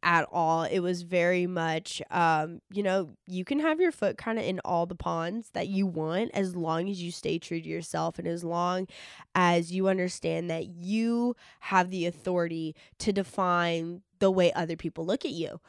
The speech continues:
Like, your attitude kinda influences the way other people look at you. And, um, I think with that, too, was sports. Sports was such a big thing for me. Um,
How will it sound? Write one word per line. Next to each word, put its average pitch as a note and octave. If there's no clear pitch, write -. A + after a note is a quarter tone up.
Like, G3
your G#3
attitude G#3
kinda F3+
influences F3+
the F3
way E3
other F#3+
people D#3
look -
at -
you. D2
And, G3
um, G3
I -
think C4+
with G3+
that, G#3+
too, A#3
was G3
sports. F3
Sports A3
was A3+
such G#3
a A#3+
big G#3+
thing F3+
for F3
me. E3
Um, E3+